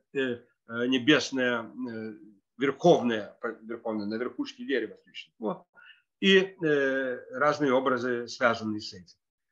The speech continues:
Э, между прочим, знаю, э, вы поправьте или дополните меня, что в латышском материале я заметил очень интересное, что очень большие табу, связанные с верхушком дерева. Нельзя ломать, скажем,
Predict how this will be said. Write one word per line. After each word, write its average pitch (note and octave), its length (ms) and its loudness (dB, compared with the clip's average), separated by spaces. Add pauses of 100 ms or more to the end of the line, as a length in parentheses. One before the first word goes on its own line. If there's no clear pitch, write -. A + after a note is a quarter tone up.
(160)
Э, G#2 240 -2
между E3 280 4
прочим, F#3 300 2
знаю, E3+ 340 4
э, C3+ 380 -4
вы C3+ 320 -4 (480)
поправьте D#3 400 -4
или A#2 120 -2
дополните D3 880 -6
меня, C3+ 360 -6 (180)
что - 200 0
в A#2 80 -2
латышском C3+ 500 0
материале C#3 640 0
я B2 240 2
заметил C3 500 -2
очень B2 280 -2
интересное, B2 520 -8
что - 260 -8 (300)
очень D#3 380 4
большие B2+ 420 2
табу, A#2+ 360 0
связанные B2 540 -2
с - 120 -12
верхушком A2+ 560 -10
дерева. G2 420 2
Нельзя A#2+ 340 2
ломать, B2 360 2
скажем, G#2+ 360 -12